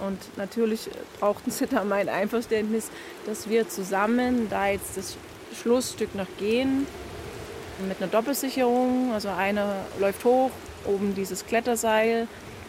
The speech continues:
dass ich extra noch mal gesichert bin, und das Klettersteigset würde halt der andere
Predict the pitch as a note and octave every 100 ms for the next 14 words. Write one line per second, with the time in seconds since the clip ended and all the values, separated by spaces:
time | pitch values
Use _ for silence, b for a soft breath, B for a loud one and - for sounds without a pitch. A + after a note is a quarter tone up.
0 | - F3 F#3 - G3 - G3+ G3+ G3 F#3+
1 | F#3 F#3 G#3+ A3+ G3+ A3 G#3 G3+ G#3 A3+
2 | G#3+ - - F#3 - G3+ G#3 G3+ G3+ G3
3 | - G#3 G3+ F#3 G3 G3+ G3 F#3 F#3 -
4 | - - - - - - F#3+ F3+ - G3
5 | G3+ F#3 F#3